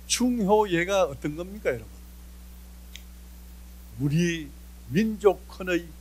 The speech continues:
바탕이 되는 정신입니다. 그런데 이게 유교가 들어오고 나서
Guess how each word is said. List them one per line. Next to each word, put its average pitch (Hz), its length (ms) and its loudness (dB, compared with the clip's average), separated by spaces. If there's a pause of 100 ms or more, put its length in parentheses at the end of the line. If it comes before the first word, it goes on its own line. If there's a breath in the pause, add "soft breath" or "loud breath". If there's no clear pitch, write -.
(140)
바탕이 - 460 0
되는 139 300 -2 (560)
정신입니다. 151 540 2 (1900)
그런데 240 320 12
이게 214 460 6 (340)
유교가 233 480 12
들어오고 185 320 0
나서 165 500 4